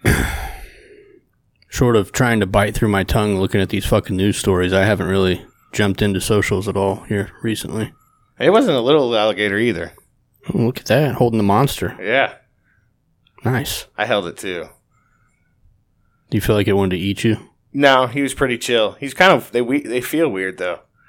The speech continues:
Speaker 1: Yeah.
Speaker 2: Like, they kinda, like, uh, you think they'd be rougher, but they're kinda, like, squishy.
Speaker 1: Makes them dangerous in the water, I bet.
Speaker 2: <laughs> I guess so.
Speaker 1: Yeah.
Speaker 2: But we saw a couple alligators when we were in the airboat too, like, wild ones.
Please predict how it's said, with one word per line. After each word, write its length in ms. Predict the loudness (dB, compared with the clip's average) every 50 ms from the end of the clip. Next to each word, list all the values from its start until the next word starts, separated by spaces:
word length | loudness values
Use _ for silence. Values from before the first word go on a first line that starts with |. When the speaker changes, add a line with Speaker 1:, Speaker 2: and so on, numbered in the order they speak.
| _ _ -4
Speaker 1:
Yeah. 340 | -2 0 0 0 -2 -6 -10 -18 _ _ _ _ _ _ _ _ _ _ _ _ -6
Speaker 2:
Like, 160 | -4 -2 -2 -2
they 120 | -4 -4
kinda, 240 | -2 -2 0 0 0
like, 220 | -2 -2 -4 -6 -10
uh, 200 | -10 -10 -8 -8
you 240 | -8 -6 -6 -8 -4
think 220 | -2 -2 -2 0
they'd 120 | 0 0 0
be 140 | 0 -4
rougher, 540 | -2 0 2 2 2 2 2 0 0 0 -4 -6
but 120 | -8 -6 -4
they're 100 | -4 -2
kinda, 260 | 0 2 2 4 4
like, 260 | 4 2 0 0 -6 _ _ _ -16
squishy. 640 | -14 -10 -6 -4 -4 -4 -4 -6 -10 -14 -16 -16 -18 _ _ _ _ _ _ _ _ _ _ _ _ -2
Speaker 1:
Makes 180 | -2 -2 -2
them 100 | -4 -2
dangerous 380 | 0 2 2 2 2 0 -2 -2
in 80 | -2 -2
the 60 | 0
water, 240 | 0 0 0 0 0
I 80 | -2 -2
bet. 340 | 0 0 0 0 0 2
Speaker 2:
<laughs> 0 |
I 120 | 2 2 2
guess 360 | 0 -2 -2 -2 -2 -4 -6
so. 360 | -8 -8 -8 -8 -8 -10 -12 -18 -20 -20 -20 -14 -10
Speaker 1:
Yeah. 200 | -8 -8 -8 -8 -4 0
Speaker 2:
But 240 | 4 4 4 4 2
we 80 | 2 6
saw 200 | 8 10 10 10
a 20 |
couple 260 | 8 4 4 6 6
alligators 460 | 6 6 4 4 2 0 -2 -2 -2
when 120 | -4 -4 -4
we 40 | -4
were 80 | -4 -6
in 60 | -6
the 100 | -4 -4
airboat 360 | -2 -2 -2 -2 -4 -4 -4
too, 180 | -6 -6 -4 -4
like, 140 | -6 -4 -2
wild 320 | 0 2 2 2 0 0
ones. 460 | -4 -8 -10 -12 -12 -12 -14 -14 -16